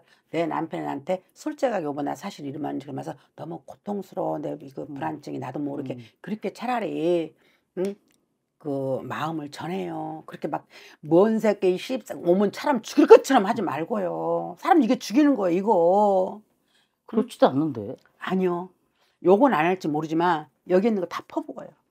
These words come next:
Speaker 1: 그래야지 마음이 편하거든요. 순간적으로.
Speaker 2: 근데 막 반찬 음식도 막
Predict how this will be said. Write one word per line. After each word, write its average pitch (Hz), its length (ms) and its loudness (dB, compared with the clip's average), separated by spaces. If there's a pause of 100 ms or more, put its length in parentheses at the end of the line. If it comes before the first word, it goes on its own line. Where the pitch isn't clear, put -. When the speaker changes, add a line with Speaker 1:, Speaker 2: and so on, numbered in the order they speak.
(540)
Speaker 1:
그래야지 277 260 8
마음이 165 320 2
편하거든요. - 720 -6 (460)
순간적으로. - 680 0 (200)
Speaker 2:
근데 196 180 -8
막 185 80 -12 (220)
반찬 240 400 2
음식도 208 400 -2
막 196 240 -2